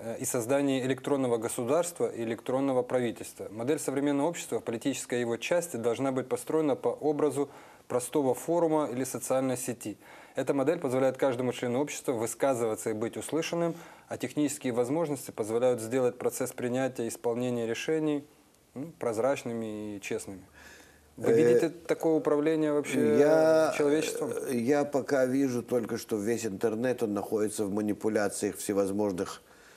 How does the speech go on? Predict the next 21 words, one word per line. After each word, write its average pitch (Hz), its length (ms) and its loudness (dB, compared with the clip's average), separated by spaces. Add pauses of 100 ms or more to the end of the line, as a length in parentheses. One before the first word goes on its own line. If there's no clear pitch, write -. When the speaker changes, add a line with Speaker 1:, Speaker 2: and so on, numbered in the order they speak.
(200)
Speaker 2:
международных, 104 960 0 (420)
э, 90 1300 0 (580)
м, 87 580 -6 (220)
организаций, 92 920 0 (300)
э, 73 600 -8 (440)
разведки, 101 840 0
там, 85 560 -4
э, 73 380 -6
внутренних 98 560 0
дел 117 520 4
Speaker 1:
Ну, 135 80 -2
это - 120 -10
понятно, 110 460 -6
да, 104 200 -6
Speaker 2:
и 101 200 2
Speaker 1:
это 90 80 0
Speaker 2:
всего 110 260 0
Speaker 1:
как - 60 -4
Speaker 2:
прочего. 85 480 0
Speaker 1:
без 107 120 -6
этого? 104 120 -6